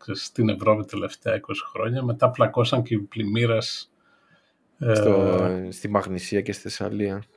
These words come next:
Speaker 1: Ναι, και στη Λαμία. Ήταν, ε, ε, χαμός το, ενώ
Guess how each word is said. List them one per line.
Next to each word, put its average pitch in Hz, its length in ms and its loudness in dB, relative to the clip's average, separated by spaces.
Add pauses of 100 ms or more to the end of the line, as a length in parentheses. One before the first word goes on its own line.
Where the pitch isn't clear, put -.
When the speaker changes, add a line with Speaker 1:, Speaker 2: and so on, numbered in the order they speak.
(160)
Speaker 1:
Ναι, 139 220 0
και 202 160 2
στη 285 220 2
Λαμία. 107 720 4
Ήταν, 139 420 0
ε, 123 1160 0 (880)
ε, 113 360 0
χαμός 123 640 2
το, 104 160 -6 (1080)
ενώ 143 600 2